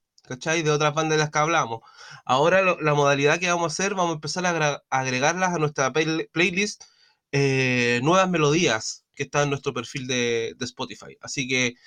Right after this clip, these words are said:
manténganse al tanto, sigan esa playlist porque vamos a estar agregando un montón de canciones de todas las tonteras que hablamos acá, <clears throat> recomendaciones, bandas nuevas, qué sé yo. Así que se va a actualiz-, se va a estar actualizando periódicamente, así que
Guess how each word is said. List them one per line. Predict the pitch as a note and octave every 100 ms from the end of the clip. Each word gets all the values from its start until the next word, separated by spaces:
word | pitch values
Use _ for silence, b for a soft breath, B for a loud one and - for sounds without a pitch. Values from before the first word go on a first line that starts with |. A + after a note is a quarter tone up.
| B B B
manténganse | B2+ B2 D#3 E3 E3 D#3
al | D3
tanto, | - E3 F3+ E3+
sigan | - F3+ E3
esa | D#3 C#3
playlist | D#3 E3 F3
porque | D#3 C3+ D3
vamos | C#3+
a |
estar | C#3+ D#3
agregando | D3+ C#3 D3 D3+
un | C#3
montón | A#2 C#3+ D3
de |
canciones | D#3 D3 - F3 E3+ D#3+ _ -
de | C3
todas | D3 D#3+
las | D#3+
tonteras | D#3 C#3 D#3+ D#3
que | D3+
hablamos | C#3 D3+ D3+
acá, | C#3 D#3+ - - _ _ -
<clears throat> | G#3+ F#3 C#3
recomendaciones, | B2 C#3+ C3+ C3 A#2+ - D3 E3 D#3 D3
bandas | C3 C3+ B2
nuevas, | B2+ B2+ D#3 D3 C3 B2 - _ _ _ _ _ -
qué | D3+
sé | D3+
yo. | C3 A#2+
Así | D#3
que | D3
se | D3+
va | D#3
a |
actualiz-, | D3+ E3+ D3+ -
se | E3
va |
a | D#3+
estar | F#3
actualizando | F3 F3 D#3 F3 F3+
periódicamente, | D#3 D#3+ F3 D#3+ F3+ F3+ C#3
así | C3
que | B2